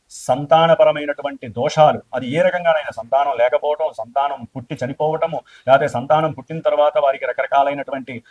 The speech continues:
అంటే శారీరకంగా ఎదగలేకపోవటము, ఆ, లేకపోతే గర్భ విచ్ఛిన్న దోషాలు మూడో నెలలోనో రెండో నెలలోనో గర్భ విచ్ఛిన్న దోషాలు జరగటము.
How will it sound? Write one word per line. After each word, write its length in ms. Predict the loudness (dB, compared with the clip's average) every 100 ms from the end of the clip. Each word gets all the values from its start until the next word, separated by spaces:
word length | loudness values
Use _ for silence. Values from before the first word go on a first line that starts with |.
| -6
అంటే 160 | -4
శారీరకంగా 680 | -2 2 2 2 -2 0 0
ఎదగలేకపోవటము, 1000 | 0 0 2 2 0 -4 -4 -4 -6 -8 -10 _ -4
ఆ, 160 | 0 2
లేకపోతే 640 | 4 4 0 -2 0 -2 -4 -6
గర్భ 180 | 2
విచ్ఛిన్న 380 | 2 2 -2 0
దోషాలు 400 | 0 2 2 2
మూడో 280 | 0 0 0
నెలలోనో 420 | 0 0 -2 -2
రెండో 300 | -6 -2 -2
నెలలోనో 440 | -2 0 0 0 -4 -6
గర్భ 160 | 0
విచ్ఛిన్న 300 | -2 -2 -6
దోషాలు 380 | -6 -4 -2 -2
జరగటము. 500 | -2 -6 -8 -12 -14